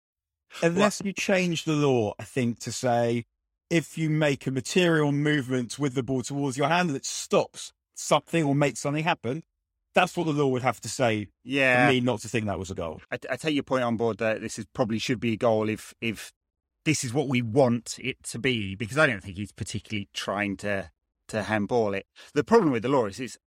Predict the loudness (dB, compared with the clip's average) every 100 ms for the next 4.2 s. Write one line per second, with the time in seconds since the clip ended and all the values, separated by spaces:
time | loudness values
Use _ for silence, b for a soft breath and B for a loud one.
0 | -4 -4 -2 -2 -2 -8 -8 -6 -6 -4
1 | -2 0 -2 -4 -10 _ _ -8 -6 0
2 | 0 0 -8 -6 -2 -2 -2 -4 -4 0
3 | 0 -2 -6 -8 -6 -2 -2 -2 -10 -2
4 | 0 0